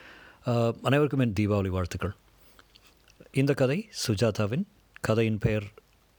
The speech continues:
ஓலை பட்டாசு. அந்த தீபாவளி என் வாழ்க்கையில் மறக்க முடியாதது. அதை பற்றி சொல்வதற்குள்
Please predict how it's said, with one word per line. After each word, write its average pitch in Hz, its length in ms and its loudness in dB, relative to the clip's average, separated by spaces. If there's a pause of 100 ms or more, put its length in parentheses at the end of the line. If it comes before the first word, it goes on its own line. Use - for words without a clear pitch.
(100)
ஓலை 123 300 2
பட்டாசு. - 560 0 (2500)
அந்த 160 220 2 (100)
தீபாவளி 139 560 0 (240)
என் 120 160 0
வாழ்க்கையில் 117 480 0
மறக்க 107 320 -2
முடியாதது. 87 500 -6 (640)
அதை 110 240 0
பற்றி 127 320 -2 (100)
சொல்வதற்குள் 120 640 0